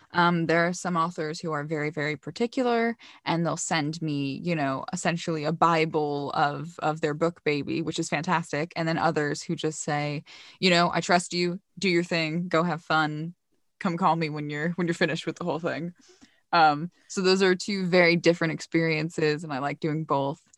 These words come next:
Um, but regardless of that, I will read through the book first once,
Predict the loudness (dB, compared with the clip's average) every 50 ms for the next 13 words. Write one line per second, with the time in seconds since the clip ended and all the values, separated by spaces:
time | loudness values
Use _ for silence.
0 | _ -20 -20 _ _ _ _ _ 0 2 4 4 2 2 0 -6 -8 -2 _ 2
1 | 2 2 2 0 2 6 8 8 8 8 6 4 2 0 0 0 -2 -10 -12 -10
2 | -6 -4 -2 -2 0 -2 -2 -4 -6 -4 -2 0 0 2 0 0 -2 -2 -2 -2
3 | -2 -4 -6 -6 -6 -6 -6 -6 -4 -4 -2 -2 -2 -4 -4 -6 -4 -2 -2 -2
4 | -4 -10 -10 -4 -2 -2 0 0 -2 -4 -6 -10 -14 -16